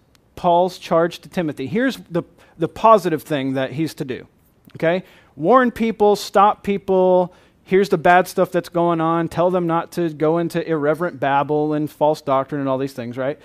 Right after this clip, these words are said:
But here's the positive thing that, that Timothy's to do. Verse fifteen, "Do your best to present yourself to God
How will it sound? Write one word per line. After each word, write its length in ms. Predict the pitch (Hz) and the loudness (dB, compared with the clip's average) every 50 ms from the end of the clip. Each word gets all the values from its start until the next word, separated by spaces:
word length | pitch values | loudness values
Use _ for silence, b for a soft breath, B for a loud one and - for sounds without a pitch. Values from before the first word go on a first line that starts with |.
| B B B B B B | B B B B B B
But 120 | - 165 143 | -2 -2 2
here's 200 | 147 202 240 226 | 2 2 2 2
the 120 | - 190 | -2 -4
positive 540 | - - - 202 208 202 190 143 160 147 127 | -6 -2 2 4 4 4 4 2 -2 -4 -6
thing 360 | - - 139 120 113 117 123 | -6 -8 -10 -8 -8 -8 -6
that, 220 | 131 131 117 113 - _ - | -6 -6 -6 -8 -10 _ -10
that 240 | 185 147 135 117 - | -6 -6 -6 -6 -6
Timothy's 420 | - 165 160 151 - 156 139 131 | -6 -4 -4 -4 -4 -4 -6 -6
to 300 | - - - 214 208 202 | -8 -8 -6 -4 -4 -4
do. 260 | 170 165 123 - - - b b b b b b b b b b b b b b b _ _ _ _ _ _ _ _ _ - | -4 -4 -6 -6 -10 -18 b b b b b b b b b b b b b b b _ _ _ _ _ _ _ _ _ -6
Verse 240 | 131 147 160 160 | -4 -4 -4 -4
fifteen, 640 | - - 208 208 - - 160 139 139 139 139 135 - _ _ _ | -2 -2 -2 -2 -2 -4 -4 -4 -4 -4 -6 -8 -12 _ _ _
"Do 260 | - 165 208 247 262 262 | -4 -2 0 2 2 2
your 460 | 254 208 185 185 214 247 285 302 262 | 0 0 2 2 4 4 4 4 2
best 640 | 180 139 143 117 98 - - - - - - - _ _ _ _ _ _ b b b b b b b _ | 2 0 -2 -4 -6 -8 -14 -16 -16 -18 -20 -20 _ _ _ _ _ _ b b b b b b b _
to 120 | - 202 - | -6 -6 -4
present 540 | - 185 175 151 135 165 196 208 208 - | -2 -2 -2 -2 0 0 -2 -2 -2 -2
yourself 760 | 147 147 165 226 262 254 - - - 151 127 110 113 117 - - | 0 4 6 6 6 6 4 -2 -4 -4 -2 -2 -4 -8 -8 -8
to 100 | - 147 | -6 -4
God 420 | 135 160 170 139 113 104 110 110 | 0 0 0 0 0 -2 -6 -10